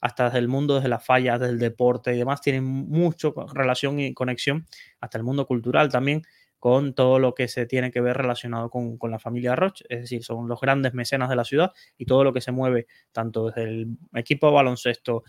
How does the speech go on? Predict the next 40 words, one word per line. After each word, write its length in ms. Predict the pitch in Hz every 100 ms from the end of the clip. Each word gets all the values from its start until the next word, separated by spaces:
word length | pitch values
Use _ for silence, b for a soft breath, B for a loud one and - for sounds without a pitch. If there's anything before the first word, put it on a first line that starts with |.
| b _
el 200 | 123 135
maratón, 580 | 151 151 135 120 123 117 b b _ -
los 280 | 123 123
equipos 300 | 127 135 160
de 100 | 151
fútbol, 540 | - 135 123 123 120 - _ _ -
em, 680 | 123 120 120 120 120 120 -
todas 280 | 135 139 139
las, 260 | 135 - -
eh, 180 | 131 123
carreras 460 | 123 131 139 151 147
de 80 |
po-, 140 | 139 139
eh, 220 | - 131
populares, 840 | - 131 139 123 120 120 120 -
toda 240 | - 131 135
la, 220 | 131 127
por 100 | -
ejemplo, 240 | 135 123
ahora 140 | 120 123
acaban 300 | 131 131 135
de 140 | 127
fundar 400 | - 131 127 160 b b b -
la 80 | 127
Fundación, 680 | 131 123 - 131 135 135 -
eh, 160 | 131
Hortensia 340 | 123 131 131 131
Herrero, 220 | 135 135
que 80 | 123
es 160 | -
un, 400 | 127 123 127 127 135
uno 140 | 135
de 60 | 131
los 100 | 127
museos 300 | 123 131 131
que 100 | 127
quiere 240 | 131 127
convertirse 600 | 131 127 123 127 139 135
en 160 | 123 120
referencia 640 | 127 127 123 127 147